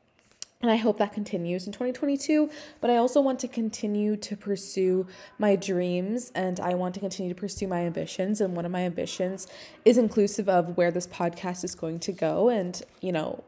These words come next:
how much I want to put into this podcast. And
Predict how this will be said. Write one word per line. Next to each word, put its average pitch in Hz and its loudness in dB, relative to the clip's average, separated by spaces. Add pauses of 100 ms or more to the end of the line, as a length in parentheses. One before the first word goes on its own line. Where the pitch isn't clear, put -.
(120)
how 190 0
much 185 0
I 175 4
want 175 -2
to 175 -8
put - -4
into 175 -8
this - -6
podcast. 170 -2 (800)
And 190 4